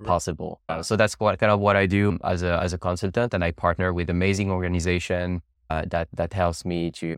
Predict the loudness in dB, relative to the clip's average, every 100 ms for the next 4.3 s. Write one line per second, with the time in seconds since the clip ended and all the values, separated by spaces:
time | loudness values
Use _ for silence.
0 | -6 -4 -2 0 -2 -4 -8 -6 -4 -4
1 | -6 -8 -10 -18 _ -8 -6 -6 -8 -10
2 | -14 -12 -8 -10 -12 _ _ _ _ _
3 | _ _ _ -20 -18 -10 -6 -2 -2 -2
4 | -4 -6